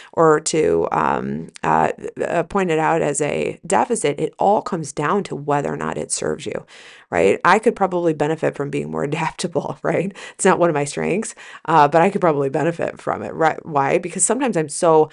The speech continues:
focused ahead of the, uh, game and so, you know, focused on achieving that some, I miss out on the present, right? That's my blind spot as an achiever.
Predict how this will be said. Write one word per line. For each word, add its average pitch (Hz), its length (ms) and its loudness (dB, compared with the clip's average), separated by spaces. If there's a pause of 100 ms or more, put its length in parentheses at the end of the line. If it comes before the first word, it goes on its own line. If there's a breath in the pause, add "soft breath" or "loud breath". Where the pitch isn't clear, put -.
(260 loud breath)
focused 170 440 4
ahead 151 300 2
of 165 160 -2
the, 156 340 2 (160)
uh, 147 280 -2
game 165 420 -4
and 165 180 -6
so, 147 320 0 (220)
you 160 160 -4
know, 151 80 -6
focused 156 400 0
on 147 140 -6
achieving 185 600 -4 (180 loud breath)
that 202 140 0
some, - 220 -2
I 226 120 0
miss 226 180 -2
out 233 160 0
on 208 80 -2
the 190 80 -4
present, 226 400 -4
right? 95 180 0
That's 170 220 -4
my 156 120 -8
blind 151 380 -6
spot - 280 -4
as 76 140 -8
an - 120 -10
achiever. 254 500 -4